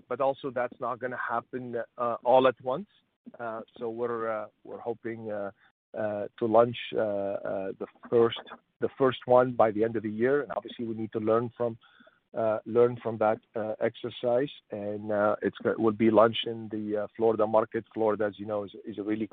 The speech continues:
key market for these, which what, uh, got both, uh, Profound and Acumen excited about this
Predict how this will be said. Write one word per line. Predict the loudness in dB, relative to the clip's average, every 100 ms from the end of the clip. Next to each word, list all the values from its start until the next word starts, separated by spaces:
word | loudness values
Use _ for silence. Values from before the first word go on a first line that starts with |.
| -2
key | 2
market | 6 4 4 -4
for | -4
these, | -2 -2 -4
which | -6 -6 -10 _ _ _ 0
what, | 0 _ 2
uh, | 2 2
got | 2 2 0 0
both, | 2 2 -2 -6
uh, | -4 -2 -6 -18 -10
Profound | -6 -2 0 0 -2
and | -6
Acumen | -4 -6 -8 -12
excited | -10 2 4 4 -6
about | -6 -6
this | -8